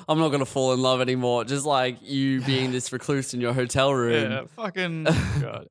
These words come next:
Speaker 2: Uh, you know what else you can hear? The fucking fish tank.
Speaker 1: Oh, really?
Speaker 2: Yeah, like, um, I'm right next to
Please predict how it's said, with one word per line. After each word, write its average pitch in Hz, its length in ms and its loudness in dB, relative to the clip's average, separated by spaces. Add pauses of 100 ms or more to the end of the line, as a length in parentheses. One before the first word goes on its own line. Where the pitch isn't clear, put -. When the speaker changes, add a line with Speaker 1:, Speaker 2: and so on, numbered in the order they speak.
Speaker 2:
Uh, 160 60 2
you 185 180 0
know 233 80 0
what 240 100 2
else 202 200 2
you 190 100 -4
can 143 120 -6
hear? 135 140 -4
The 127 100 -8
fucking 185 320 -10
fish - 420 -8
tank. - 480 -10 (420)
Speaker 1:
Oh, 139 180 6
really? 139 400 4
Speaker 2:
Yeah, 135 520 0
like, 156 300 0 (180)
um, 135 680 -4 (600)
I'm 147 160 -6
right 156 220 2
next 170 320 -6
to 147 540 -6